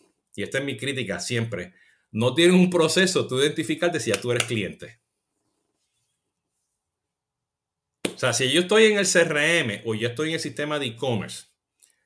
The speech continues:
¿ok? Y ya yo tengo la lógica de identificar que ya tú eres cliente,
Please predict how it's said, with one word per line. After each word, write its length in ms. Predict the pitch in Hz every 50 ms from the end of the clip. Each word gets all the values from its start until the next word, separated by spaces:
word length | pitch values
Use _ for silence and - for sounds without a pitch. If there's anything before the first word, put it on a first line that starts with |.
| _ _ _ _ _
¿ok? 200 | - - - - 110 120 120 117 -
Y 140 | - 110 107
ya 160 | 101 110 113
yo 200 | 127 147 151 156
tengo 240 | 151 160 165 165 160
la 160 | 151 139 127
lógica 640 | 123 135 143 143 127 117 113 - 95 82 78 - - -
de 80 | 101 98
identificar 640 | 98 98 - 107 104 - 101 92 - 135 139 135
que 140 | - 107 90
ya 140 | 95 101 101
tú 120 | 131 135
eres 160 | 135 139 -
cliente, 720 | - 147 131 131 139 135 131 117 113 117 92 80 71 -